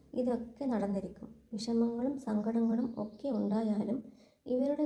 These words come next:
കാര്യങ്ങളൊക്കെ നന്നായി നടന്നിരിക്കും. ഭഗവാന്റെ അനുഗ്രഹം എന്നും തുണയായി ഉണ്ടാവും. എന്നിട്ടും തിരുവാതിര നക്ഷത്രത്തെ കണ്ണുനീർ തുള്ളിയോടും തീരാ ദുഃഖത്തോടും ഉപമിക്കുന്നു. കാരണം അത് ഈ നക്ഷത്രത്തിൻ്റെ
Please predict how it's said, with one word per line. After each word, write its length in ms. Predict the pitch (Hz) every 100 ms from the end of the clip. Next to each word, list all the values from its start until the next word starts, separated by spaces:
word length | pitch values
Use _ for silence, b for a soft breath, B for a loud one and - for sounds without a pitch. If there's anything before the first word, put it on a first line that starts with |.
| 240
കാര്യങ്ങളൊക്കെ 680 | 226 220 247 247 214 - 220 -
നന്നായി 460 | 220 220 247 214 - -
നടന്നിരിക്കും. 580 | 220 214 214 - - - B B B B
ഭഗവാന്റെ 580 | 220 226 247 269 269 277 226
അനുഗ്രഹം 400 | 226 226 214 254 - 214
എന്നും 240 | 220 220 240 233
തുണയായി 480 | 220 233 233 208 226 226
ഉണ്ടാവും. 360 | 214 202 190 - - b b b _
എന്നിട്ടും 520 | - 233 262 262 - 254 -
തിരുവാതിര 500 | 240 233 254 262 269 277
നക്ഷത്രത്തെ 540 | 214 226 220 208 - 254 233
കണ്ണുനീർ 460 | 247 240 247 247 262 -
തുള്ളിയോടും 540 | 220 214 214 208 226 - B B B _
തീരാ 320 | 240 240 247 269
ദുഃഖത്തോടും 640 | 240 220 240 240 208 202 - 214
ഉപമിക്കുന്നു. 540 | 208 214 208 - - - _ -
കാരണം 400 | 202 214 202 220 - B B B B _ _
അത് 160 | 233 247 254
ഈ 20 | 247 240
നക്ഷത്രത്തിൻ്റെ 600 | 226 269 - 254 233 214